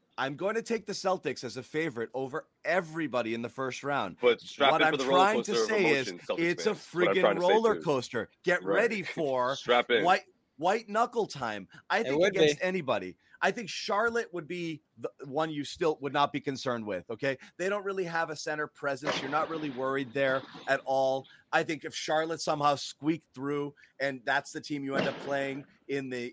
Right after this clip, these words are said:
Speaker 1: in your, in the first round, that's probably the softest team of, uh, available right now. Cleveland worries you a little, but they're banged up too. So Cleveland, I think still,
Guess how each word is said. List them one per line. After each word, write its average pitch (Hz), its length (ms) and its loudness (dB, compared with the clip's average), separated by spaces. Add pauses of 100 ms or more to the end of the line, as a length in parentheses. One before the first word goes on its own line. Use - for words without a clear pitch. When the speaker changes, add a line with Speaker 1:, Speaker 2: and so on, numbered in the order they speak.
Speaker 1:
in 135 120 -4
your, 127 160 -10
in 131 80 -8
the 127 80 -8
first 135 320 -6
round, 131 280 -2
that's 170 220 2
probably 139 240 -2
the 104 140 -8
softest - 640 -6
team 143 240 0
of, 117 180 -2
uh, 127 260 6
available 139 440 2
right 139 160 2
now. 143 240 0 (340)
Cleveland 262 460 -8
worries 185 340 -2
you 160 100 -6
a 147 40 0
little, 170 260 -2
but 165 180 -6
they're 226 120 0
banged 170 400 -4
up 147 160 -2
too. 170 160 -6
So 160 160 -6
Cleveland, 220 420 -6
I 151 60 0
think 160 240 -6
still, 143 500 0